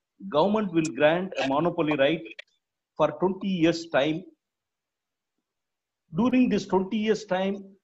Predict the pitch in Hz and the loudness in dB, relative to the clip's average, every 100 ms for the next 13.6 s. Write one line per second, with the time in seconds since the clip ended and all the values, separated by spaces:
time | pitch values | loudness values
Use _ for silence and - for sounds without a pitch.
0 | _ _ 170 185 160 180 214 185 147 170 | _ _ -4 0 2 2 2 0 0 0
1 | 175 - - 147 160 175 - _ _ - | -4 -8 -8 -4 -4 -4 -10 _ _ -6
2 | 127 139 180 185 147 - 160 165 - _ | -4 -2 -2 -2 -6 -4 -2 -2 -6 _
3 | _ _ _ _ _ _ - _ _ _ | _ _ _ _ _ _ -20 _ _ _
4 | - 147 135 165 - 175 - 165 165 - | -4 0 2 2 0 -6 -4 -4 -4 -10
5 | - 139 151 180 160 147 151 135 151 147 | -10 -4 -2 -2 -4 -4 -6 -8 -8 -12
6 | - _ _ _ _ _ 135 135 135 - | -14 _ _ _ _ _ -10 -10 -10 -16
7 | - _ _ _ _ _ _ _ _ _ | -20 _ _ _ _ _ _ _ _ _
8 | _ _ _ _ _ _ _ 180 180 190 | _ _ _ _ _ _ _ -2 0 0
9 | 175 214 254 208 190 165 147 202 220 208 | 2 2 0 -2 -4 -4 -2 -2 -2 -2
10 | 185 170 185 180 151 160 160 143 147 147 | -2 -2 -4 -6 -2 -4 -4 -6 -4 -6
11 | - 180 190 165 147 156 165 - 127 147 | -6 -6 -6 -6 -6 -6 -8 -6 -6 -4
12 | 165 - - _ - 123 147 165 208 190 | -6 -8 -18 _ -10 -6 -4 -6 -6 -6
13 | 135 131 131 123 - 107 | -6 -8 -12 -16 -16 -20